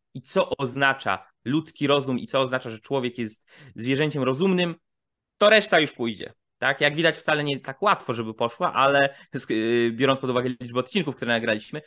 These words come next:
ale, y, tym niemniej, y, jest to jedno wynika z drugiego. Więc odniesienie do natury człowieka, y, widzimy w uzasadnieniu prawa do życia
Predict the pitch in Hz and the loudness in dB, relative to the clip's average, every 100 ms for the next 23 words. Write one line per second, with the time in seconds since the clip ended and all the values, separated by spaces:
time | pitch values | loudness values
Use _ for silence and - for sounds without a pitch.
0 | - _ _ _ - 156 165 160 156 151 | -20 _ _ _ 2 4 6 6 6 4
1 | - 123 131 127 127 127 120 - - 170 | 2 0 0 2 0 0 -2 -6 -2 0
2 | 160 165 160 151 151 147 139 101 - - | 2 0 -2 -2 -2 -2 -2 -6 -8 -6
3 | 85 98 - 123 156 151 - 156 143 135 | -4 -4 -8 -2 -2 -2 -4 0 2 2
4 | 175 151 156 135 139 135 123 123 117 95 | 2 2 -2 -2 -2 0 -2 -4 -4 -4
5 | 82 - _ _ _ _ 139 151 143 - | -6 -12 _ _ _ _ 0 0 -2 -12
6 | _ _ _ _ _ _ 151 165 160 226 | _ _ _ _ _ _ 2 2 0 0
7 | 202 175 151 160 156 151 135 113 - 120 | 2 0 -2 -4 -2 0 0 0 0 -4
8 | 233 _ _ _ _ - 117 135 143 190 | -6 _ _ _ _ -8 -6 -8 -6 -2
9 | 180 156 123 - 196 175 180 175 160 175 | -2 -2 -8 -6 -2 0 0 -2 -2 -4
10 | 147 - 147 143 131 120 135 - 175 | -4 0 2 2 0 -4 -6 -4 -6